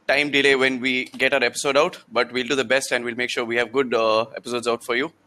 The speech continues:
So I think it's been worth it waiting for ten days since our last recording because this week has been one of the most eventful game weeks.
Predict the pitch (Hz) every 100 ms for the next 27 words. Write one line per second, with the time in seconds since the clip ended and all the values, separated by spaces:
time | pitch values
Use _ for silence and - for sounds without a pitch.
0 | _ _ _ _ _ _ _ _ _ -
1 | - 147 139 139 151 160 214 208 - 160
2 | 139 196 165 120 143 160 175 170 143 156
3 | 156 147 139 151 151 151 151 147 143 135
4 | 117 135 - 131 139 135 139 127 139 139
5 | - - 131 - 165 165 127 139 135 135
6 | 135 127 139 - 127 147 147 151 123 127
7 | 123 147 151 -